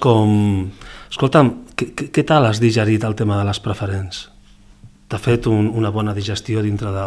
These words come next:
del teu cos?" O, "Escolta'm, què, què, què se n'ha fet de la teva fortuna amb els segells? Potser, eh, ara et sents una persona més, més barata, més econòmica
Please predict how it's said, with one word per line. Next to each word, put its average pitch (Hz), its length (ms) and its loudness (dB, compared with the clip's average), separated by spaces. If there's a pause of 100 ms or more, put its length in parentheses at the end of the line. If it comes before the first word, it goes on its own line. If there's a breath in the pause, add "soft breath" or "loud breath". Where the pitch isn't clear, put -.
(160)
del 98 100 -8
teu 101 140 -6
cos?" 120 380 -2 (760 loud breath)
O, 123 400 8
"Escolta'm, 135 400 0
què, 131 100 -4
què, 135 220 -6
què 135 80 0
se - 160 -2
n'ha 147 160 0
fet 160 240 0
de 117 80 -2
la 104 100 -4
teva 110 220 -2
fortuna 107 560 -2
amb 101 160 0
els 95 160 -2
segells? 95 440 -4 (1400 loud breath)
Potser, 143 720 6
eh, 120 880 2 (140)
ara 135 160 2
et 147 100 -4
sents 135 220 4
una 123 160 2
persona 117 340 0
més, 110 480 0
més 110 320 0
barata, 110 460 -2
més 113 160 -2
econòmica 117 600 2